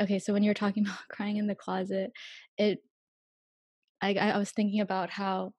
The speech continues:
so much of the times that we, like, numb ourselves is, like, we're, we're creating, like, these energetic blocks within our system. Emotion is energy in motion. So until we allow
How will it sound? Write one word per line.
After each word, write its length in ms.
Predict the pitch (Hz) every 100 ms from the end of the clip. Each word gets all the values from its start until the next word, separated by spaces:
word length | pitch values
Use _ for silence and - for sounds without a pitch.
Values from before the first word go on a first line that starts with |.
| - - - - _ _
so 320 | - - 220 208
much 260 | 208 -
of 100 | 220
the 120 | 208 202 _ _ -
times 340 | 190 190 196
that 140 | 196 190
we, 160 | 190
like, 160 | 185 190
numb 260 | 180 170
ourselves 640 | 196 196 226 220 247 254 -
is, 200 | 202 196
like, 180 | 208 190 -
we're, 180 | 208 202 -
we're 140 | 208
creating, 520 | - 220 196 196 202
like, 200 | 196 185 -
these 280 | 190 185 -
energetic 540 | 185 190 185 180 180 - _
blocks 580 | 180 165 - - - - - _ -
within 260 | 190 196 190
our 100 | 185
system. 500 | 190 175 - 196 202 - - - _ _ _ -
Emotion 380 | 226 220 233 208
is 100 | -
energy 300 | 190 190 190
in 120 | 180
motion. 380 | 175 180 190 180
So 140 | -
until 300 | 190 190 202
we 140 | 196 190
allow 400 | 180 170 180